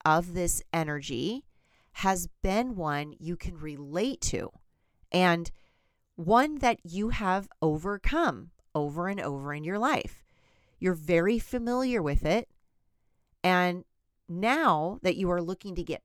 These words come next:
paid through solving a problem for someone, you must embrace the gift of this energy here in every aspect of your life. So take a look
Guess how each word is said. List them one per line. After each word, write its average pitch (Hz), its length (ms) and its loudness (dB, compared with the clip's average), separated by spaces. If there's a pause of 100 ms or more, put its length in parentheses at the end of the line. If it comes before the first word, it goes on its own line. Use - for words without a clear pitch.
paid 185 480 0
through 165 160 -6
solving 156 420 -2
a 139 60 -16
problem 220 480 0
for 156 120 -8
someone, 143 500 -6 (380)
you 185 280 -4
must 175 500 -4 (100)
embrace 160 1000 -2 (300)
the 143 120 0 (140)
gift - 420 0 (140)
of 156 240 2
this 156 260 0
energy 139 440 -4
here 143 440 -4
in 147 200 -8 (160)
every 170 540 -4 (120)
aspect 139 640 -2 (100)
of 143 140 0
your 135 160 -4
life. - 400 -6 (420)
So 160 400 2 (880)
take - 280 6
a 311 60 0
look 185 440 -4